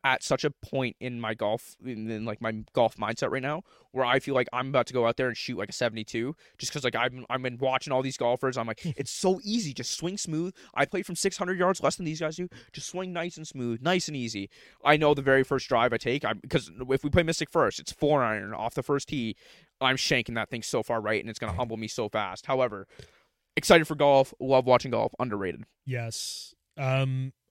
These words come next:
Speaker 2: I think in my perspective, like, Ryan said it perfectly, like, um, if it's, like, a smaller tournament, like, where you don't know as many people, like, some people would say, "Oh, it's kinda cool to see some up and coming guys," but,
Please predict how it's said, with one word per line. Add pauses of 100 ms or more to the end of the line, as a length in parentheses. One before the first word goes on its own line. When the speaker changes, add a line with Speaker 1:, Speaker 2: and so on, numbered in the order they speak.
Speaker 2:
I
think (680)
in
my (100)
perspective,
like,
Ryan
said
it (300)
perfectly,
like, (640)
um,
if
it's,
like,
a
smaller
tournament, (680)
like, (320)
where
you
don't
know
as
many
people,
like, (540)
some
people
would
say,
"Oh,
it's
kinda
cool
to
see
some
up
and
coming
guys,"
but,